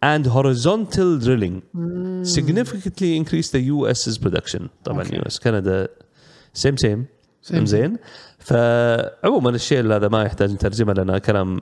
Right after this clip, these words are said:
Speaker 1: يعني ما، ما يهمني ولا، وصعب يعني الأمور الفنية
Speaker 2: إيه.
Speaker 1: هذه أشرح لأن أنا ما أفهمها.
Speaker 2: إيه.
Speaker 1: فدائمًا أمريكا، السعودية طبعًا ألفين واثناعش، آه، آه، عفوًا،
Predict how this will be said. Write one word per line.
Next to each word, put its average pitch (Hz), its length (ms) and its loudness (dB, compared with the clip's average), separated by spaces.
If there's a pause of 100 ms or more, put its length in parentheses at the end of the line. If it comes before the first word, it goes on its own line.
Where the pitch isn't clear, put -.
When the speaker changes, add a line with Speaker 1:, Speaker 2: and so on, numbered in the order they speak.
(160)
Speaker 1:
يعني 87 240 -4 (260)
ما، 110 320 -2
ما 135 200 2
يهمني 143 520 2
ولا، 135 400 2
وصعب 120 600 -2
يعني 92 160 -2
الأمور 104 300 2
الفنية 95 680 -4
Speaker 2:
إيه. 117 180 0
Speaker 1:
هذه 110 120 -2
أشرح 143 280 -4
لأن 135 140 0
أنا 165 200 -2
ما 127 120 0
أفهمها. 87 380 -4 (260)
Speaker 2:
إيه. 147 220 -10 (240)
Speaker 1:
فدائمًا 120 1400 2
أمريكا، 208 560 -2 (400)
السعودية 170 500 0
طبعًا 110 440 -2 (100)
ألفين 135 320 2
واثناعش، 175 640 0
آه، 131 40 4
آه، 110 360 2
عفوًا، 107 200 0